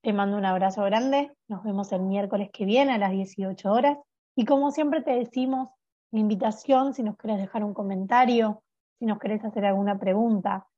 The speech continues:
lo podés hacer a través del Instagram, arroba conectate con vos, de nuestro espacio Alim Munay.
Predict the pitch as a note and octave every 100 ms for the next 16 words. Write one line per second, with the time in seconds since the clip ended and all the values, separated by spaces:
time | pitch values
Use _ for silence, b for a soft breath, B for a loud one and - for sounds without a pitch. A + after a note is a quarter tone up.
0 | _ B3 G#3 A#3+ C4+ D4 C#4 B3+ A#3+ A#3+
1 | A3 G#3 A3 A3 A#3 A#3 - G#3 G3+ F#3
2 | - G3 G3+ G#3+ G#3 G3+ F#3 F#3 G3 G3
3 | F#3 F#3 F#3 F#3 F#3 _ _ _ _ _
4 | _ _ _ B3+ G#3 G3+ G3 G#3+ - G3+
5 | A3 G#3+ F#3 F3+ F3+ E3+ D#3+ D#3+